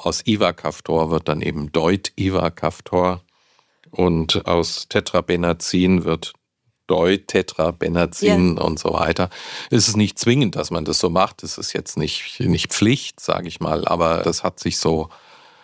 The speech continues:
Speaker 1: jetzt bei den ersten Wirkstoffen so eingebürgert, dass man's macht.
Speaker 2: Und was heißt das für, also wenn's schon zugelassene Medikamente gibt, jetzt nur als Gedankenspiel,
Speaker 1: Mhm.
Speaker 2: ne? Und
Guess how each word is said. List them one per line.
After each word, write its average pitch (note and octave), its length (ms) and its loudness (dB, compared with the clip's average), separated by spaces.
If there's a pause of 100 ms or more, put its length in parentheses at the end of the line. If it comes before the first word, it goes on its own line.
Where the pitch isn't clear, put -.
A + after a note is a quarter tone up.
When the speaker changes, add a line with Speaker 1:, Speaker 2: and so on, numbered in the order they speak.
(180)
Speaker 1:
jetzt - 300 0
bei E2 120 0
den D#2 180 -2
ersten E2 400 0
Wirkstoffen - 580 0
so - 100 -2
eingebürgert, D#2+ 760 2
dass D2+ 180 -2
man's D2+ 260 -2
macht. E2+ 320 -2 (360)
Speaker 2:
Und G3 180 4
was F3 180 0
heißt E3+ 320 2
das C4 160 -2
für, G#3 520 2
also F3+ 240 4
wenn's F#3 260 2
schon G3+ 180 4
zugelassene F#3 480 4
Medikamente E3+ 500 4
gibt, A3 240 0
jetzt G3 160 0
nur F#3+ 100 6
als D#3+ 120 0
Gedankenspiel, D#3 720 2
Speaker 1:
Mhm. D#3 40 6
Speaker 2:
ne? A#3 200 6
Und F3+ 340 2